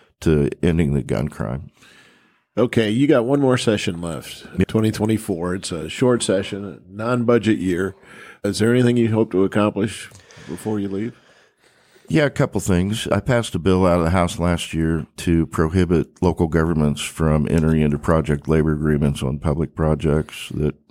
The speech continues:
Speaker 1: basically limits those who can bid on the project to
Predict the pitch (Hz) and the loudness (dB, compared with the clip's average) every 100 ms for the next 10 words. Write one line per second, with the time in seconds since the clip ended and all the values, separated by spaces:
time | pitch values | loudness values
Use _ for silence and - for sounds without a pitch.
0 | _ _ 76 85 80 85 71 71 71 73 | _ _ -4 -2 0 -2 -2 0 2 2
1 | 76 78 78 - - - - 67 76 67 | 2 2 0 -2 -8 -8 -4 0 2 0
2 | 87 69 78 73 71 - - - - - | -2 -2 0 -2 -4 -12 -20 -20 -20 -18
3 | - 73 85 80 76 76 85 80 80 78 | -4 0 4 4 2 2 0 2 2 0
4 | - - 76 73 69 | -2 -2 0 2 0